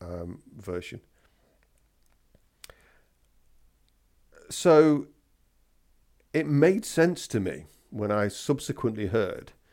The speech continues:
uh, that there's no way you can use the Oculus Quest two unless you connect using your Facebook account. You just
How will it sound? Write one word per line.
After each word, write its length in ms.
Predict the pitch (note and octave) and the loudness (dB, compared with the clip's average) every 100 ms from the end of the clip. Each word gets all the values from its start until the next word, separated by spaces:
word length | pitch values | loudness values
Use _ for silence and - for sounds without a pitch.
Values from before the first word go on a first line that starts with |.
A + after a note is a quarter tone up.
| _ _ _ _ _ _ _ _ _ - | _ _ _ _ _ _ _ _ _ -6
uh, 500 | G2+ G2+ G2+ G2+ G2+ | 0 2 4 2 0
that 360 | - G2+ B2+ B2 | -2 0 0 2
there's 260 | A#2+ G#2 | 0 0
no 340 | A2+ A#2+ C#3+ C#3+ | 0 4 6 6
way 540 | A#2 B2 A#2+ F#2 E2 - - | 6 6 8 6 0 -10 -14
you 240 | G2 A2+ | -6 -6
can 240 | A2 A2 G2+ | -4 -4 -2
use 540 | G#2+ A2+ G2 F2 - | -2 -2 -2 -8 -10
the 180 | G#2+ - | -10 -6
Oculus 480 | G2+ - G#2 F#2 - | -8 -4 -6 -6 -6
Quest 340 | - F2+ - | -6 -6 -8
two 300 | - A2 G2 - _ _ _ _ _ _ _ _ _ _ _ | -8 -6 -8 -14 _ _ _ _ _ _ _ _ _ _ _
unless 800 | A#2+ A#2 A2 C3 A2 E2+ - - _ _ _ | -2 0 4 4 4 0 -14 -16 _ _ _
you 160 | - G#2 | -8 -8
connect 400 | - G#2 G2 - | -4 -4 -4 -4
using 240 | G#2 F#2 | -8 -6
your 120 | G2+ F#2 | -6 -4
Facebook 480 | - F#2+ - - | -4 -4 -6 -16
account. 360 | G2 - G1+ - _ _ _ _ _ _ _ _ _ _ _ - | -14 -8 -8 -8 _ _ _ _ _ _ _ _ _ _ _ -8
You 180 | B2+ A2 | -4 0
just 300 | C#3 - | -2 -4